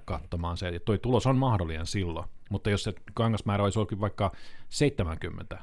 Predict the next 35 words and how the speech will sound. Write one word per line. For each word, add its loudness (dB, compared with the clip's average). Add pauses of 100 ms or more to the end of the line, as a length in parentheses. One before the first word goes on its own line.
tai 2
viisikymmentä, -2 (160)
niin 0
se -4
tulos 0
olisi -2 (260)
väkisinkin 0 (240)
varmaan -2
melkein -2
puolet 0
pienempi. 0 (520)
Mutta -2
tota, 4 (960)
jotenkin 6 (580)
nyt 6
tuntuu 6 (300)
hyvältä, 8 (240)
koska 2 (260)
tuntuu 4
siltä, 0
että 0
on 6
ollut 6
oikeassa -4
tässä -8 (200)
tämän -4
projektin -2
suhteen, -4
että -12
tää 0
kyllä 2
kiinnostaa, 0
kun -4
tää -2
tulee. -6